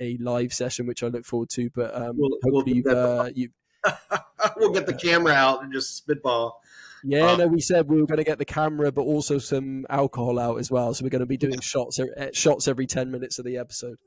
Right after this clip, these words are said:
Speaker 2: Um, but I, yeah, I, sales is hard. You know, some people won't get Star Trek, but I think,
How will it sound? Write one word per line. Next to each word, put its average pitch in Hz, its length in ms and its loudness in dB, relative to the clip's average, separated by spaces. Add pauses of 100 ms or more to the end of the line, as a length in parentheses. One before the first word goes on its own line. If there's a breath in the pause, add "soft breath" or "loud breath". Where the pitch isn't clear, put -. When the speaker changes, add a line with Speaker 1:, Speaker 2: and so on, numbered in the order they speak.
(760)
Speaker 2:
Um, 110 640 -2
but 123 160 0
I, 127 180 -2 (560)
yeah, 107 640 2
I, 131 280 -2 (680)
sales 139 360 4
is 139 120 -2
hard. 123 360 6
You 131 80 0
know, 120 80 2
some - 160 -4
people 120 280 2
won't 113 320 0 (1000)
get 113 220 0
Star 107 260 -2
Trek, 107 520 -2
but 104 100 -2
I 104 100 0
think, 113 460 -6